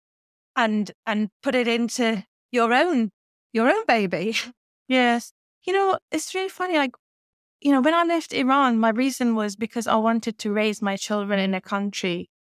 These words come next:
Speaker 2: where they can have freedom to study and be who they wanna be, and they're not, like, worried about, you know, war and,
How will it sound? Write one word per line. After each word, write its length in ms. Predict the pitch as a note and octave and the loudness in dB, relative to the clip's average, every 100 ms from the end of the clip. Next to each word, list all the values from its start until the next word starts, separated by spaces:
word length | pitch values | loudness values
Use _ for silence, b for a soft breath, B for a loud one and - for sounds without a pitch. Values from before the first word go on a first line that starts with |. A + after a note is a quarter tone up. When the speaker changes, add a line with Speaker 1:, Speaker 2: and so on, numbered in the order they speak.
| _ _ _ | _ _ _
Speaker 2:
where 180 | - G#3 | -2 -2
they 80 | F#3+ | -2
can 220 | - F#3+ | -4 -4
have 320 | F#3+ F#3+ F#3 - _ _ _ _ | -2 -4 -6 -10 _ _ _ _
freedom 560 | - G#3 F#3+ F#3+ F#3 F#3+ | -6 -4 -2 -4 -4 -8
to 140 | - | -12
study 720 | - - G3 F#3 F#3+ F#3 F#3 - | -8 0 0 0 -2 -2 -4 -6
and 160 | F#3 | -8
be 140 | G3 F#3+ | -8 -4
who 120 | G3+ | -4
they 80 | F#3 | -2
wanna 260 | F#3 F#3+ F#3 | -2 -2 -2
be, 300 | F#3+ F#3+ - | -2 -2 -4
and 200 | F#3 F#3 | -6 -4
they're 100 | F3+ | -4
not, 420 | F#3+ G3 F#3+ - _ | 0 0 0 -4 _
like, 200 | F3+ F3+ | -6 -6
worried 320 | G3 G3 F#3+ F3+ | -2 0 0 0
about, 360 | F#3 F3+ F3 - _ - | 0 -2 -2 -8 _ -10
you 100 | F3+ | -6
know, 240 | E3+ F#3+ _ _ _ _ - | -6 -8 _ _ _ _ -16
war 540 | F#3+ G#3+ G3 E3 F3+ - _ _ | -2 2 4 4 0 -6 _ _
and, 300 | E3+ F3 E3+ | -10 -8 -10